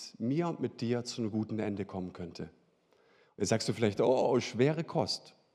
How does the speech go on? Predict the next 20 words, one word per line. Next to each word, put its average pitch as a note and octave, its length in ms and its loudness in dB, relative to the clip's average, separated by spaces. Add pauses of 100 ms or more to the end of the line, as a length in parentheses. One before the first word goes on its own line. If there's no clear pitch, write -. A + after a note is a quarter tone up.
(420)
Aber C3 220 4
ich - 160 2
werd G#3 180 4
nicht G3 220 0
müde, D#3+ 520 6 (540)
das A#2+ 160 2
immer F3+ 560 8
wieder E3+ 180 6
zu D#3 200 0
betonen, D3 480 4
denn C3 180 2
Gott E3+ 400 6 (160)
findest E3+ 480 -2
du D3 140 -4
auch C3 260 0
in C#3 80 -4
den A#2 120 -2
Brüchen B2 360 -6
deines A2 320 -4
Lebens. F#2+ 400 -8